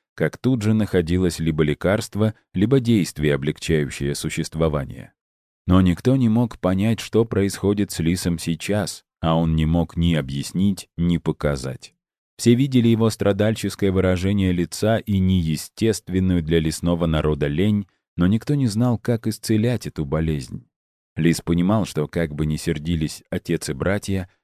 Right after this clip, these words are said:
они не дадут ему умереть от голода,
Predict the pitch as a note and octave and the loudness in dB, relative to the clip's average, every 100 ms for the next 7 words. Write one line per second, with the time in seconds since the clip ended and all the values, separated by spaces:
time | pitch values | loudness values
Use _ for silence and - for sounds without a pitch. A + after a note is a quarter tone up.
0 | - F#2+ B2 D#3 C#3 B2 B2 B2 F2 E2 | -4 0 2 2 2 2 2 0 2 0
1 | D#2+ - F#2+ F2+ E2 E2 C#2+ C#2 D#2+ G#2 | 0 0 0 2 2 0 -4 -2 0 0
2 | F2+ C2+ C2+ | 0 -4 -8